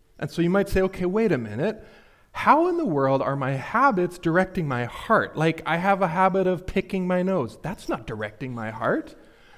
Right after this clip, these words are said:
right? I have a habit of brushing my teeth in a certain order. Top, nope, nope, wrong. Bottom first, top, front, then back. That's the way you do it." But you see, those, we think of those as habits,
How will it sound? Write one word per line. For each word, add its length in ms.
right? 200
I 80
have 240
a 80
habit 400
of 220
brushing 400
my 160
teeth 340
in 140
a 60
certain 340
order. 460
Top, 720
nope, 320
nope, 460
wrong. 520
Bottom 280
first, 360
top, 720
front, 400
then 140
back. 380
That's 160
the 100
way 120
you 100
do 140
it." 120
But 340
you 80
see, 360
those, 800
we 120
think 300
of 160
those 200
as 160
habits, 880